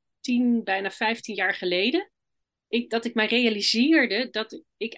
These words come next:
eigenlijk alleen maar mijn opa en oma's dood had zien gaan, zo ongeveer. En ik, op een bepaalde manier vond ik dat wat beangstigend, dat ik zo weinig dood in mijn leven had meegemaakt.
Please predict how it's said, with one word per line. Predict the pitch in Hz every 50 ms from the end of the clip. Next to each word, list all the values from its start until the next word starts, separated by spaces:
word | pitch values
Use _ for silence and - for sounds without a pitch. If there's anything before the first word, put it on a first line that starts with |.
| - -
eigenlijk | - 202 247 285 277 - 254 240 -
alleen | - 196 202 220 247 277
maar | 269 233 220 208
mijn | 202 196 196 202 202 208 - - _ _ _ _ _ _ _ _ _ _ _ _ _ _ _ -
opa | 202 233 277 254 - - 214 214 220 -
en | 196 190 196 -
oma's | - 240 302 320 269 196 170 165 165 - - - - - 254
dood | - - 214 202 185 165 - - - - _ _ _ _
had | - 170 180 -
zien | - - 190 175
gaan, | 160 - 196 175 170 160
zo | 160 190
ongeveer. | 170 180 165 - - - 180 156 156 156 151 143 - _ _ _ _ _ _ _ _ _ _ _ _ _ _ _ _ _ _ _ _
En | - 214 214
ik, | 214 214 -
op | - - -
een | - 220
bepaalde | 220 240 233 - - 269 302
manier | 285 277 262
vond | 240 - 269 247
ik | 240
dat | 247 233 -
wat | 240 220
beangstigend, | 190 202 - - 294 330 330 311 - - 247 - 254 240 240 -
dat | 220 214
ik | 240 233
zo | - - 262 277 294
weinig | 262 247 233 240 240
dood | - - 233 330 359 -
in | 320 226
mijn | 180 170
leven | 170 175 170 170 165 - 185 160
had | 170 175 - - - -
meegemaakt. | 185 196 240 269 - - - - 151 156 180 247 330 - - - - -